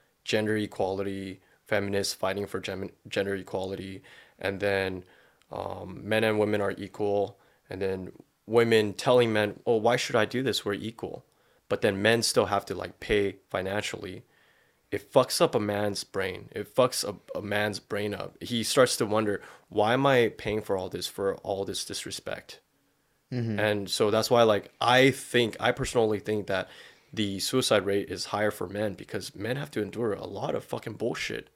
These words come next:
Speaker 1: And then at the end of the day, his wife can't even support him and it has to badmouth him, or his girlfriend can't support him. She has to badmouth him. It's fucked up, man.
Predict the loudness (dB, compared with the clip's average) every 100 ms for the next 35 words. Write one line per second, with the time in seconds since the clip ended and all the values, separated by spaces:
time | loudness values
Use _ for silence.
0 | -6 -2 -2 -2 0 4 4 2 2 2
1 | 0 -16 -20 -20 _ _ 6 6 6 4
2 | 6 6 4 -10 _ 2 4 4 2 0
3 | -4 2 4 4 -2 -4 -6 -6 -4 -4
4 | -4 -8 -2 0 2 0 -4 -6 -8 -8
5 | _ _ -20 -20 _ _ _ _ 0 0
6 | 6 6 6 6 8 8 4 -2 0 -2
7 | -2 0 2 2 -4 -10 _ _ 0 2
8 | 2 -2 -2 0 -2 -4 -8 -14 -18 -20
9 | -20 -20 _ _ _ _ _ -6 -4 -4
10 | -6 -4 -8 -8 -12 -14 -16